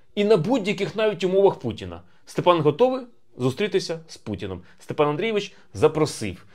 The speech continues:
Ну, е, Путін не хоче, очевидно. Отже, хочу зауважити наступне: що Путін починає гратися на тих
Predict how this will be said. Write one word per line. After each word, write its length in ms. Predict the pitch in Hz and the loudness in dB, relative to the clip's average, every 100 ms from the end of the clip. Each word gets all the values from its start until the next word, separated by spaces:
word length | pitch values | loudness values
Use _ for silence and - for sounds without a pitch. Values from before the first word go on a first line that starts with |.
| - | -10
Ну, 220 | 151 202 - | -2 -2 2
е, 180 | 127 123 | 4 4
Путін 400 | 123 190 180 113 | 2 -4 -4 -2
не 100 | 135 | -2
хоче, 320 | 156 95 82 | -2 -6 -6
очевидно. 360 | 58 - 64 87 - - | -16 -16 -16 -18 -20 -4
Отже, 280 | 180 160 95 - - - | 2 2 2 -10 -20 -4
хочу 280 | - 226 220 | -2 -2 2
зауважити 380 | 196 185 165 175 | 4 4 2 -4
наступне: 400 | 165 151 101 98 | -4 -6 -6 -10
що 240 | - 127 | -6 -8
Путін 440 | - 240 247 220 | -8 -8 -6 -4
починає 320 | 151 - 190 117 | -6 -6 -6 -2
гратися 400 | 147 185 151 135 | -2 -2 -6 -8
на 60 | |
тих 320 | 123 165 - | -6 -6 -6